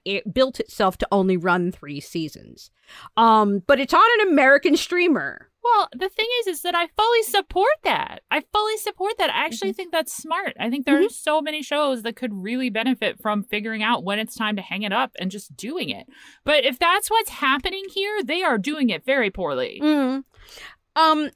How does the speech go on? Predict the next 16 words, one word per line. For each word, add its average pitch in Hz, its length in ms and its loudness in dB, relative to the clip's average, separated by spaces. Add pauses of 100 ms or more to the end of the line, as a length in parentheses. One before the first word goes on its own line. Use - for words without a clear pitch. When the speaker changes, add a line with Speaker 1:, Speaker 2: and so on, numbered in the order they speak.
Speaker 1:
I 320 160 4
feel 415 380 0
like 320 180 0
there's 285 140 -4
a 302 40 2
level 262 400 2
where 233 120 0
he's 269 360 -4
being 277 300 -2
pushed - 380 -6
to 226 80 -6
sort 214 160 -8
of 202 60 -8
split - 460 -4
the 214 60 -4
baby, 196 460 -4